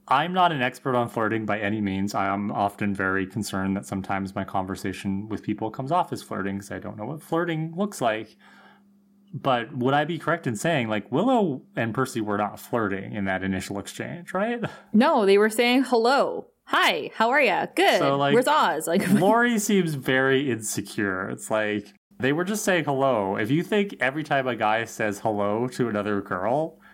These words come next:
Speaker 1: who's not you, you're gonna have a lot of issues.
Speaker 2: Yeah, I agree.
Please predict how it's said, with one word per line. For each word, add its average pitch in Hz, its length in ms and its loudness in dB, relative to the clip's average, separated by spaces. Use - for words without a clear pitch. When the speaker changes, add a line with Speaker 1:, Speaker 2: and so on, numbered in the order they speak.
Speaker 1:
who's 113 180 -2
not 104 220 0
you, 131 440 0
you're 123 320 2
gonna 214 180 4
have 190 140 0
a 175 40 0
lot 117 300 4
of 104 120 0
issues. - 680 -4
Speaker 2:
Yeah, 226 320 2
I 180 180 2
agree. 202 520 2